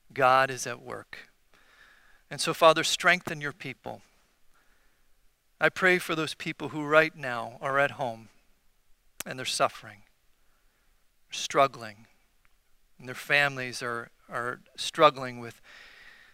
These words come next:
misplaced anger over this whole pandemic. Lord, help them. Help them to know that you are the God of the "and," and that you are working even now.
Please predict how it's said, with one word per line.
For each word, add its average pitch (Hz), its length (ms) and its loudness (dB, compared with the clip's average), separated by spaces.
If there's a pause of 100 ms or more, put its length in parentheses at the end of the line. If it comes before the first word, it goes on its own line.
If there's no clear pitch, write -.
(180)
misplaced 156 640 -2
anger 127 480 -6
over 123 320 -6
this 127 380 -6
whole 135 640 -4 (320)
pandemic. 120 600 -10 (120)
Lord, 143 460 0 (1000)
help - 340 0
them. 110 320 -10 (380)
Help 147 220 -2
them 143 180 -8
to 156 120 -14
know 131 280 -8
that 131 120 -10
you 127 180 -10
are 123 80 -8
the 120 100 -10
God 127 400 0
of 120 100 -14
the 131 160 -8
"and," 107 380 -12 (320)
and 131 160 -8
that - 160 -4
you 139 160 -4
are 139 100 0
working 127 400 -4
even 123 400 -12
now. 107 300 -8